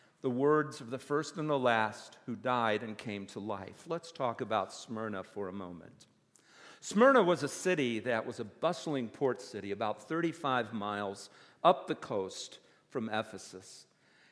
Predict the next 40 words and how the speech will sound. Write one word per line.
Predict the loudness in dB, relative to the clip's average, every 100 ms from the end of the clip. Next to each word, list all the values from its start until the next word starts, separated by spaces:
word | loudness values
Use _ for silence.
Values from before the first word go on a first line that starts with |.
| _
It | 8 8 8
was | 6 6 0
known | 2 4 6 2
for | 2 2
its | 2
beauty. | -2 -2 -2 -4 -8
As | -6
a | 0
matter | 2 2
of | 2
fact, | 8 8 8 2 -14 -18 -8 -2
in | 2
some | 6 8
of | 10
the | 10
ancient | 8 6 4
writings, | 10 12 12 8 2
it | 0
was | 2 2 2
described | -2 -6 0 4 4 4
as | 0
a | 0
crown | 0 4 4 4 2
because | -2 -2 -2 -2
as | -4
you | -4
would | -6 -4
pull | 0 2 2
into | 0 -2 -2
the | 0
harbor, | 2 2 2 -2 -4 -10 -20 -20 -6
you | -4 -2
could | -4
see | -6 -4 -2
the | 0 2
architecture | 4 2 -2 -4 -4 -4 -2 -2
of | -2
the | -6
buildings, | -2 -2 -2 -6 -10 -12
and | -14 -14